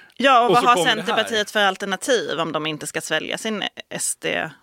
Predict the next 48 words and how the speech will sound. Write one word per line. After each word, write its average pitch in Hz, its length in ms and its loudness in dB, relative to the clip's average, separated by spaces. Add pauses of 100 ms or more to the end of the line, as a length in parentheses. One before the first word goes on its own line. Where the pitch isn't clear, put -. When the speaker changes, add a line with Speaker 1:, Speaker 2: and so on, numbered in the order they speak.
(140)
Speaker 2:
Ja, - 140 -10 (120)
de 143 220 2
skulle 135 320 -2
såklart 160 300 -2
kunna 139 140 -4
göra 120 180 0
som 127 120 -4
förra 127 220 0
mandatperioden 120 640 -2
och 113 80 -6
bara, 107 300 -4
alltså, 131 200 -4
så 165 120 0
här, 135 220 -4
skulle 160 360 -2
social-, 139 420 -2
skulle 165 240 -2
de 175 100 -2
uppfatta 117 400 -6
ett - 280 -10
direkt 107 500 -6
svek, - 720 -6 (200)
alltså, 123 180 -4
skulle 160 360 0
det 151 60 -6
vara 107 180 -8
så 101 180 -6
att, 90 220 -12
eh, 104 440 -8
så 117 260 -6
de 131 240 0
upplever 110 320 -6
att 95 80 -8
Socialdemokraterna 101 720 -6
försöker 101 240 -8
blåsa 113 460 -2
dem 101 240 -6
på, 101 380 -6
på, 101 220 -8
på 120 160 -6
las, 101 320 -2
som 98 160 -8
var 95 80 -8
den 92 80 -4
stora 98 340 -6
segern 107 360 -2
i 95 40 -6
januariavtalet, 101 800 -4